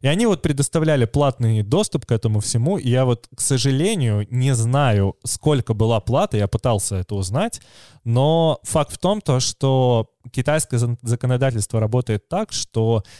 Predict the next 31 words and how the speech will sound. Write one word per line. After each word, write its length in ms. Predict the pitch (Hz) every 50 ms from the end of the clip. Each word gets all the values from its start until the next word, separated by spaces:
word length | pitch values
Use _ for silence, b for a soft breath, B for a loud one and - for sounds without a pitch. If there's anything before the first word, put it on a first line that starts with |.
| B B
если 320 | - 123 147 156 - 131
у 40 | 117
тебя 200 | - 123 120 127
есть 200 | 127 131 127 -
хотя 240 | - 117 - 120 113
бы 100 | 107 110
один 240 | 107 110 113 120 113
бла-, 160 | 113 117 117
банковский 480 | 117 117 117 117 - - 101 - - 107
платёж, 460 | - - 110 104 - 165 202 - -
даже 320 | - 107 107 107 101 101 104
если 300 | 101 98 92 - - 95
там 180 | - 98 90
через 320 | 90 - - - 98 92 95
левую 240 | 143 170 165 147
компанию, 580 | 135 - 117 104 98 - 104 104 104 101 98 98
короче, 300 | - 139 143 139 - 151
очень 200 | 165 - - 143
легко 260 | 123 117 - - 156
отследить 400 | 135 - - - 120 113 147 156
деньги 260 | 127 117 131 139 127
вплоть 320 | 117 - - 120 117 107 101
до 80 | 107
банкомата. 680 | 104 104 104 98 - - 107 101 101 90 - - 101 107 - b b b b b b b b b
Именно 240 | b 120 127 139 139 131
поэтому 920 | - 143 147 160 180 - - 147 135 127 127 127 123 123 120 117 117 -
очень-очень 640 | - 147 147 - - 135 135 131 123 - 131 127 120
быстро 280 | 135 143 - - 120
создатели 540 | 110 - 117 107 107 127 131 - - 107 107
сервиса 840 | 104 - - 123 113 107 101 95 - - - 104 98 98 98 101 95
нашли, 440 | 110 110 110 - - 143 170 233 254